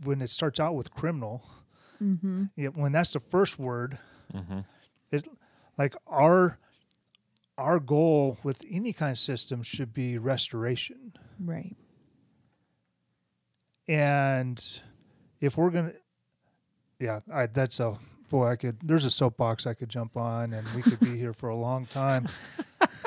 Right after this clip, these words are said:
Speaker 1: Um, but take a look at a documentary called Thirteenth. And it's, it's about the Thirteenth Amendment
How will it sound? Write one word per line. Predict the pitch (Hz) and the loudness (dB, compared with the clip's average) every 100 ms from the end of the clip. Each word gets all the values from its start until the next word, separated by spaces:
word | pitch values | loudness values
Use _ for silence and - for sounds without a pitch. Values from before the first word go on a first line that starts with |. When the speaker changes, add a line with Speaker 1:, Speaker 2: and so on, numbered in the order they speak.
| - | 0
Speaker 1:
Um, | 175 143 139 135 135 - 139 | 4 6 6 4 2 -4 0
but | - 170 156 - _ _ _ _ _ | 8 8 8 0 _ _ _ _ _
take | - 147 190 | -2 0 4
a | |
look | 165 175 - | 6 6 4
at | 170 160 - 277 | 4 4 0 -10
a | 190 | -4
documentary | 139 139 - 139 143 143 | 0 0 0 -2 0 -2
called | - 139 - | 2 2 4
Thirteenth. | 143 - 180 131 - - _ _ _ _ _ _ _ _ _ _ _ _ _ - | 2 2 -2 -4 -12 -20 _ _ _ _ _ _ _ _ _ _ _ _ _ -4
And | 127 | -2
it's, | 120 120 - | 0 -2 -4
it's | - 131 | -2 -2
about | - 127 | 0 0
the | - | 2
Thirteenth | 123 135 120 139 123 | 2 2 2 -4 -4
Amendment | 117 139 135 208 185 | -2 0 2 2 2